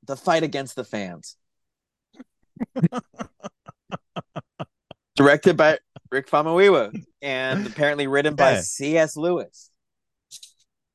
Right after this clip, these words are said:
Speaker 1: Remember when I made jokes about the C S Lewis stuff at the beginning of the season?
Speaker 2: Yes.
Speaker 1: Not realizing
Speaker 2: Yes.
Speaker 1: it was gonna
Speaker 2: No,
Speaker 1: come
Speaker 2: and
Speaker 1: to
Speaker 2: that's
Speaker 1: fruition?
Speaker 2: Yeah, I was, that's why I said, this is like, this is like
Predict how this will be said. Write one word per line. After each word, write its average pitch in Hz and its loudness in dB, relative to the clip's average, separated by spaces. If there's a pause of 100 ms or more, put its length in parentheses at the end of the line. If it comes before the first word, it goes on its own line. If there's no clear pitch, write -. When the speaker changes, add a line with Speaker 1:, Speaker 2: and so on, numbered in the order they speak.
(640)
Speaker 1:
Remember 175 2
when 285 6
I 214 8
made 175 6
jokes 151 6
about 151 6
the 147 6
C 151 6
S 147 4
Lewis 147 6
stuff 147 4
at 151 -2
the 131 2
beginning 127 -2
of 120 -6
the 120 -6
season? 127 -2
Speaker 2:
Yes. 160 2
Speaker 1:
Not 120 0
realizing 143 4
Speaker 2:
Yes. - -10
Speaker 1:
it 131 -10
was 123 -12
gonna 131 -10
Speaker 2:
No, 180 4
Speaker 1:
come 160 4
Speaker 2:
and 143 -2
Speaker 1:
to 156 2
Speaker 2:
that's 156 0
Speaker 1:
fruition? 147 -12 (720)
Speaker 2:
Yeah, 131 -6
I 127 -2
was, 151 -2
that's 165 0
why 160 0
I 156 -2
said, - -4
this 147 -6
is 147 -8
like, 139 2 (380)
this 160 -6
is 139 -10
like 147 -2